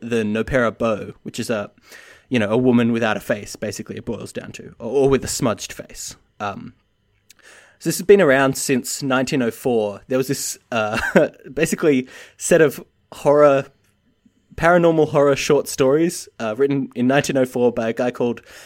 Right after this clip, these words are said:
Lafcadio Hearn in Japan. Uh, and this is the first appearance of, of one of these creatures where a guy is kinda traveling and he comes across a crying woman and he, he goes to, like, comfort her, but she turns around and she has no face.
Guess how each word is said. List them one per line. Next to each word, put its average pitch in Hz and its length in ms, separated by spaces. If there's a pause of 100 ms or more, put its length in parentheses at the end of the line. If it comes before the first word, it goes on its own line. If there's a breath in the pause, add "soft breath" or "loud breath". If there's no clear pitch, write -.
(140 loud breath)
Lafcadio 160 720
Hearn 127 420
in 123 140
Japan. 120 500 (760 loud breath)
Uh, 117 220
and 143 100
this 170 100
is - 40
the 156 80
first 143 320
appearance 127 420
of, - 400
of 104 220
one 120 120
of 113 40
these 107 160
creatures 117 480
where 101 240 (720)
a 143 100
guy 139 180
is 139 120
kinda 131 200
traveling 120 480
and 110 80
he 113 40
comes 131 240
across 127 260
a 135 40
crying 117 340
woman 110 240
and 107 120
he, 101 180 (300 loud breath)
he 139 80
goes 135 260
to, 160 100
like, 123 220
comfort 135 360
her, 117 200
but - 140
she 139 100
turns 123 320
around 117 340
and 107 220 (120)
she - 160
has 127 180
no 113 120
face. - 500